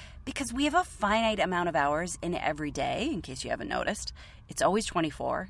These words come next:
It doesn't change. It's not getting more, and it's not getting less. It feels like it's getting less, but it's not. So we have a set number of hours that we can sleep every night. Now, I'm not a big believer in people who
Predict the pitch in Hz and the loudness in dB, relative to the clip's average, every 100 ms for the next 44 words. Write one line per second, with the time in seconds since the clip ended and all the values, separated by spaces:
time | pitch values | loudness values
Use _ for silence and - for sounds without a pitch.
0 | - - 170 175 143 131 135 143 - - | -10 0 0 0 -4 -2 -2 -4 -8 -12
1 | - - 180 180 - 180 170 143 160 220 | -12 -4 0 0 2 4 6 6 6 4
2 | 156 - 147 139 139 139 151 226 - - | 0 0 -2 -2 -4 4 4 4 0 8
3 | 294 339 392 339 285 240 302 320 277 339 | 10 10 6 2 4 12 12 12 12 12
4 | 466 - 196 190 190 - 185 151 - - | 10 0 4 4 4 2 4 4 2 0
5 | - - - - - - - 254 262 302 | -10 -14 -14 -14 -14 -12 0 2 4 6
6 | 269 277 349 349 - 247 240 208 214 220 | 10 12 10 6 6 8 6 8 6 8
7 | 226 208 185 190 196 190 185 190 196 196 | 10 12 12 12 12 6 2 0 -2 -2
8 | - 180 170 151 143 110 - - - 180 | -2 -2 0 0 0 0 -2 -2 4 8
9 | 170 320 - - - - 208 247 208 185 | 8 6 0 -20 -6 6 8 12 12 12
10 | 160 - 156 160 147 147 147 151 202 208 | 10 6 0 2 0 0 0 6 8 8
11 | 170 151 151 156 - 151 165 156 143 143 | 8 4 0 -2 -6 -6 -4 0 0 0